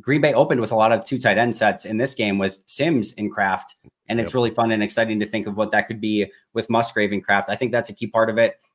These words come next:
Speaker 1: Obviously, Minnesota has some key injuries that they're fighting through. We don't know the status of Jordan Addison, if he's gonna be available.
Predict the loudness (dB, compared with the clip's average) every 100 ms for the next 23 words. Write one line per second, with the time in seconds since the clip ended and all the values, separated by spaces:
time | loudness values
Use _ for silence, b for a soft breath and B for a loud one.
0 | -8 -2 -2 0 2 2 2 0 0 0
1 | -4 -6 -4 -2 -2 -2 -4 -4 -6 -4
2 | -2 -2 -4 -4 -4 -4 -4 -2 0 0
3 | -2 -2 -2 0 -2 -6 -8 -4 -2 0
4 | 0 -2 -4 -6 -6 -6 -4 -2 0 2
5 | 2 2 2